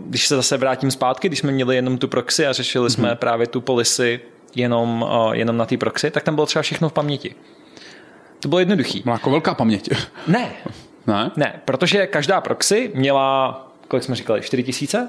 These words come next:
Speaker 1: Myslím, se dávalo čtyři tisíce portů. Takže my jsme na každou proxy dali jenom čtyři tisíce deviceů.
Speaker 2: Mhm.
Speaker 1: Takže my pro ty čtyři tisíce deviceů nebyl problém na tu jednu
Speaker 2: Mhm.
Speaker 1: proxy všechny ty její data nahrát.
Speaker 2: Mhm.
Speaker 1: Kdežto když potom máme ty nový gateway, kde můžou ty data pendlovat, tak ono vlastně může být připojený kdekoliv. Takže všude musí být všechny data.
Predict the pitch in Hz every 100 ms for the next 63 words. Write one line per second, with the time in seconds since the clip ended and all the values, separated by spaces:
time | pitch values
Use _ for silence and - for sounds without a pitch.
0 | - 127 135 151 131 123 120 - 135 143
1 | 156 156 - - 101 - - - - -
2 | 117 139 143 170 147 151 160 160 143 -
3 | 143 143 143 147 - 139 143 143 135 151
4 | 131 131 - - - - - 117 107 104
5 | 143 135 143 - 156 160 156 156 123 95
6 | 131 - 175 160 131 131 127 113 110 135
7 | 143 123 123 120 110 113 120 - 139 131
8 | - 120 127 123 123 117 113 113 113 98
9 | 101 - - - 101 98 104 123 - 123
10 | 165 156 - 170 170 156 170 175 127 117
11 | 113 117 113 113 165 165 131 131 127 123
12 | 139 135 131 123 120 156 - 117 107 104
13 | 107 - - - 151 147 151 - 165 151
14 | 170 170 - 160 151 147 143 117 - 113
15 | 139 - 151 151 156 151 147 151 185 104
16 | -